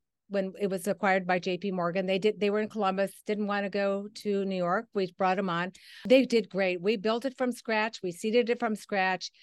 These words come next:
built it up over to a billion dollars. But during the Great Recession, they lost their way. And, and it took, they couldn't get their mojo back. And so we had several very large clients.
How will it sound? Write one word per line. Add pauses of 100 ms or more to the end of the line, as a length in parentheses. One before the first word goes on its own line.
(140)
built
it
up
over
to
a
billion
dollars.
But
during
the
Great
Recession, (180)
they
lost
their
way. (920)
And,
and
it
took, (200)
they
couldn't
get
their
mojo
back. (600)
And
so
we
had
several
very
large
clients.